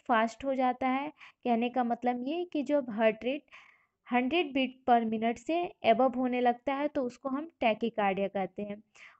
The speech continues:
और ये टैकीकार्डिया कब होने लगता है, इसके कॉजेज क्या हैं, तो एक्सरसाइज की वजह से हार्ट रेट फास्ट हो सकता है, या इन्फेक्शन लगने की वजह से हो सकता है, या फिर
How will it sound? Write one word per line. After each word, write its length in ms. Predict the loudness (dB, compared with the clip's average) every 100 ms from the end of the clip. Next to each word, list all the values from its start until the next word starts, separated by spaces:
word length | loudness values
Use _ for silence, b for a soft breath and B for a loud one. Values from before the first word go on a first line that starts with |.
| -2
और 160 | 0
ये 100 | 2
टैकीकार्डिया 800 | 4 2 2 -2 0 0 2 0 2
कब 180 | 0 0
होने 260 | -2 -2 -2
लगता 360 | -2 -2 -4
है, 180 | -4 -8 -10
इसके 240 | -14 -6 -4
कॉजेज 440 | 0 0 0 -6
क्या 160 | -2 -2
हैं, 180 | -2 -10 B B -8
तो 60 | -4 -4
एक्सरसाइज 600 | -4 -10 0 2 2 0
की 140 | -2
वजह 280 | 0 0 -2
से 120 | -2
हार्ट 300 | -2 -2 -4
रेट 100 | -14 _
फास्ट 360 | -2 -2 -4 -8
हो 80 | -6
सकता 360 | -6 -6 -4
है, 160 | -4 -8 B B _
या 100 | 2
इन्फेक्शन 640 | 2 -2 0 0 0 -8 -6
लगने 280 | -4 -4 -6
की 140 | -6
वजह 280 | -4 -2 -2
से 140 | -2
हो 120 | -4 -4
सकता 320 | -6 -6 -6
है, 140 | -6 B B _
या 100 | 2
फिर 220 | 2 0